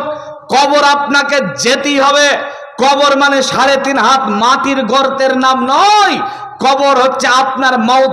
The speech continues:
থেকে হাসরের ময়দান, কিয়ামত যখন শুরু হবে, এর মুহূর্তে, আগের মুহূর্তের জীবনটা, মউত থেকে কিয়ামত পর্যন্ত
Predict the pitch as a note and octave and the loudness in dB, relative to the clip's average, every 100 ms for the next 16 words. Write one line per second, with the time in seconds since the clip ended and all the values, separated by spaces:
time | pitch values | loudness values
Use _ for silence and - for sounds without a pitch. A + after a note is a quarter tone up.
0 | C4 C4 C4 D4+ F#4+ - - - - D#3+ | -2 -2 0 2 2 0 -4 -6 -10 -8
1 | D#3 A#3 C#4 C4+ C4 B3+ C4 C4 B3 B3+ | -2 0 2 2 2 2 0 0 0 -2
2 | A#3 - C4 B3+ B3+ B3+ - - B3+ B3 | -2 -2 0 2 0 -4 -4 -2 -2 0
3 | B3+ A#3+ B3+ B3+ A3+ B3 C4 C4 - - | -2 -2 -2 0 0 0 2 0 -2 -6
4 | - - A#3+ C4+ A#3+ F3+ G#3+ D4 F4+ E4+ | -8 -2 0 2 0 -2 0 0 0 0
5 | - C#4 D4 C#4+ C4+ C4+ C4+ C4+ B3+ A#3+ | 0 0 0 0 0 0 0 -2 -2 -4
6 | F3 A#3+ C4 B3+ C4 B3+ A3+ - - - | -4 -4 -2 -2 -2 0 0 -2 -8 -10
7 | E3 G#3+ F4 G#4 - F4+ - D#4+ - D4 | -2 0 2 0 -2 -4 -2 -4 -2 -2
8 | C#4+ C#4 C#4 - C4+ G3+ C4+ B3 | 0 0 -2 -4 -4 0 -2 0